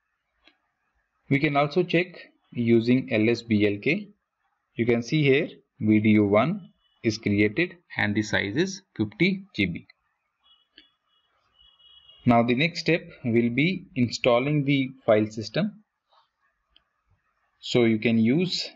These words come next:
M K F S dot X F S if you want to install the X F S file system. Then minus K, then the video location, which is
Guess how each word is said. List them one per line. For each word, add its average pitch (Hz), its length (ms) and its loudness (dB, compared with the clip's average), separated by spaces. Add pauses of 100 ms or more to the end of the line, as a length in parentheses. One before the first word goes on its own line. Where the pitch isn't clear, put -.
(120)
M 110 200 2
K 110 220 2
F 107 160 -8
S - 400 -8 (260)
dot 104 380 0 (160)
X - 220 -6
F 135 200 -4
S - 340 -8 (680)
if 123 160 -4
you 120 120 4
want 127 400 0
to 131 60 2
install 117 480 2
the 190 320 -2
X - 240 -8
F 127 200 -4
S 175 140 -2
file 92 260 -2
system. - 400 -14 (1200)
Then 107 140 4
minus 104 400 2
K, 175 380 -2 (760)
then 151 340 0 (140)
the 113 160 0
video 107 400 2
location, 113 560 -2
which 117 220 -2
is 208 320 -4